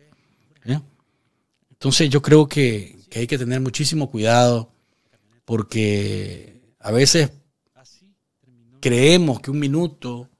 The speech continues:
un segundo, un, un espacio de tiempo no, no, que nos desespera, que no podemos esperar, nos puede costar la vida. Son segundos lo que, lo que, este,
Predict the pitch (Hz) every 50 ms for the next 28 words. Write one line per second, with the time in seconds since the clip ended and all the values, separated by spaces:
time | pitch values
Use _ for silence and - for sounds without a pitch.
0 | _ _ _ _ _ _ _ 123 127 - - 127 123 156 196 208 196 160 131 123
1 | 123 123 123 123 - _ _ _ _ _ _ _ 185 _ 123 123 113 _ _ -
2 | 123 135 127 - - - 180 175 - - 180 165 147 127 - 175 180 185 175 196
3 | 175 156 139 120 110 92 110 107 104 110 110 _ _ _ 110 120 120 104 _ _
4 | _ _ _ _ _ _ - 101 98 90 101 110 98 - 113 - - 165 175 170
5 | 139 127 123 113 127 123 131 135 - 156 156 151 156 160 156 - - 143 143 135
6 | 123 107 - - 135 156 160 - 131 - - 156 156 156 135 - _ _ _ _
7 | _ _ _ _ _ _ _ _ _ _ _ _ _ _ 113 113 143 190 180 131
8 | 107 - 170 165 - 233 214 247 294 285 233 196 147 131 113 - 135 123 120 110
9 | - 113 98 98 - 135 214